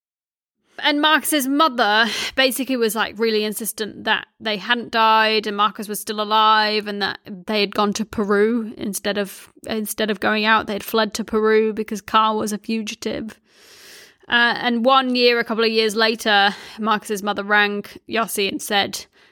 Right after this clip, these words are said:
that a clairvoyant had told them that he was at this particular point in the, in a jungle in Peru. Uh, and Yossi, the, the kind person he is, actually t-, t-, w-, took the trip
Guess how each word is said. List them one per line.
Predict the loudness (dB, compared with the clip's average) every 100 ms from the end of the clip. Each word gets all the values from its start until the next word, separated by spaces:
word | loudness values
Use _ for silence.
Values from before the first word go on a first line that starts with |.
| _ -4
that | -4
a | -4
clairvoyant | -2 0 2 4 4 2 -4
had | -10 -6
told | -2 -2 -2
them | -2
that | -2
he | -2
was | -2 -2
at | -4 -4
this | -6
particular | -8 -10 -10 -8 -8
point | -4 -4 -4
in | -6 -6
the, | -6
in | -6
a | -6
jungle | -6 -6 -6
in | -6
Peru. | -6 -4 -2 -2 -4 -8 _ -20 -20 _ 0
Uh, | 2 4 2
and | 2
Yossi, | 2 4 2 2 -4 -8
the, | 0 2 2 -2
the |
kind | -4 2 2 4
person | 2 2
he | 2 2
is, | 2 0
actually | -4 -4 -6
t-, | -6 -6 -4
t-, | 0
w-, | 0 0 0
took | 0 0
the |
trip | -2 0 0 -2